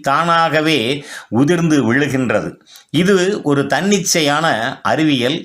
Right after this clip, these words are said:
செயல்பாடு. ஜீன்கள் மற்றும் ஹார்மோன்கள் வேலை செய்கின்றன. தாவர ஹார்மோன்கள், குறிப்பாக எத்திலின் மற்றும் ஆக்சின் ஆகியவை இலை வீழ்ச்சியை கட்டுப்படுத்துகின்றன. ஹார்மோன்கள் சமநிலை மாறும்போது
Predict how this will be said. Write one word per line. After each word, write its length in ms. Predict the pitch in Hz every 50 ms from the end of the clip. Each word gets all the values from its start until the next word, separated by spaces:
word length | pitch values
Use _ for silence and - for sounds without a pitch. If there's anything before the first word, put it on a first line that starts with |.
| -
செயல்பாடு. 640 | - - - 113 117 123 110 117 120 104 95 82 - - _ _ _ _ _ _ - _ - - _ _ _ _ _ _ _ _
ஜீன்கள் 560 | 117 127 185 233 254 262 254 233 240 247 254 214
மற்றும் 420 | 165 170 185 180 180 - 202 196 175 143
ஹார்மோன்கள் 760 | - - 151 170 202 220 214 214 202 185 175 165 156 170 185 180
வேலை 340 | 139 147 151 160 160 165 151
செய்கின்றன. 580 | 143 - 151 143 147 127 131 123 101 104 95 85 73 - - - _ - - - - _ _ _
தாவர 440 | - 170 208 254 269 254 254 247 233 214 180
ஹார்மோன்கள், 720 | 160 165 175 196 214 208 208 190 185 175 175 175 208 220 214
குறிப்பாக 640 | - 180 190 208 175 175 196 185 175 156 156 170 190 190 165 139
எத்திலின் 500 | 156 170 - - 214 208 196 156 110 - - -
மற்றும் 480 | 120 143 160 151 - - 175 185 202 202 - - - - - - - - - _ -
ஆக்சின் 500 | 117 156 190 - - - 202 185 131 87 87 -
ஆகியவை 480 | 120 147 175 175 175 180 170 156 151 185 196 180 143
இலை 220 | 127 139 170 196 208 196
வீழ்ச்சியை 640 | 156 139 170 190 196 185 185 - 165 151 139 139 143 151
கட்டுப்படுத்துகின்றன. 1040 | 151 - 135 127 - 156 147 143 - 135 123 113 101 - 107 104 101 95 90 80 73 - - _ _ _ _ _ _ _ _ _
ஹார்மோன்கள் 720 | - - 151 170 196 190 175 175 170 165 156 143 156 190 196 -
சமநிலை 540 | - - 139 147 170 180 175 170 156 151 147 135
மாறும்போது 720 | 127 135 151 170 170 170 160 151 143 143 143 143 135